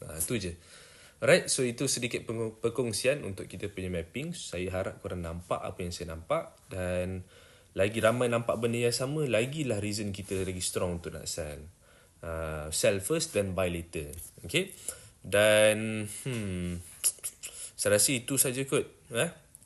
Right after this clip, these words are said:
Saya harap korang dapat sesuatu yang bermanfaat untuk pagi-pagi ni. Asal-, jap, saya buat lagi satu ni. Hmm, macam ni. Okey?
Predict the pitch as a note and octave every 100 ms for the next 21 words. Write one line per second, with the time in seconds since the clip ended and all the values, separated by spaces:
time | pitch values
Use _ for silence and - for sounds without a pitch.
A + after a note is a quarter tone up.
0 | - - - F2 F2 F#2 G2+ - F#2 F2
1 | - - F2+ F#2+ F#2 G2+ F2 E2 D#2+ -
2 | E2+ E2+ F2 E2+ F#2 - - F2 C#2+ -
3 | E2 E2 E2 E2 E2+ D#2+ E2 F2 - -
4 | - - - F#2+ - - - G#2 - F#2+
5 | F2+ E2 F#2 F2 E2+ - - - - -
6 | - D#2 D#2 D2+ D2+ E2 E2 - - -
7 | - _ - - - - _ - - F2+
8 | A2+